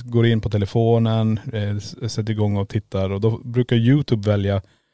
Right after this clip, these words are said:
din, vad du har för uppkoppling. Okej, du kan se den här liven i den här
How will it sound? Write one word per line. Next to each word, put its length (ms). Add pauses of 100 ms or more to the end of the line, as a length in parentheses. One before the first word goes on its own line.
(240)
din, 420
vad 180
du 140
har 160
för 140
uppkoppling. 480
Okej, 200
du 120
kan 180
se 160
den 120
här 100
liven 320
i 80
den 180
här 340